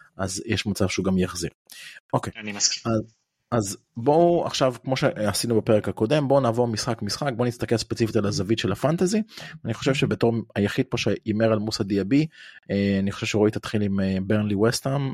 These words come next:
Speaker 1: אה, ברנלי אסטון וילה, סליחה, שהם, האמת, אתה יודע מה? לא, סליחה, אני חוזר אחורה, אני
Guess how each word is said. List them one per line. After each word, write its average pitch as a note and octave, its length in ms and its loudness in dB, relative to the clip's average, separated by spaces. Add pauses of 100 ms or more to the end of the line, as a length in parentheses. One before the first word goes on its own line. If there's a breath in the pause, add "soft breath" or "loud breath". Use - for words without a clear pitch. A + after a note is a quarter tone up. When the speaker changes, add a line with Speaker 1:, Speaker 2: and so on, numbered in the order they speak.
(140)
Speaker 1:
אה, B2 60 4
ברנלי B2 280 4
אסטון A2+ 240 -6
וילה, A#2+ 160 4
סליחה, - 360 -4
שהם, F2+ 500 0 (1800 loud breath)
האמת, A#2 180 0
אתה - 80 -4
יודע F#2 160 0
מה? E3 160 2 (160)
לא, A#2 120 0 (120)
סליחה, - 260 -6 (120)
אני F#2+ 120 -6
חוזר G#2 280 0
אחורה, A2+ 320 -2 (180)
אני F#2 300 -4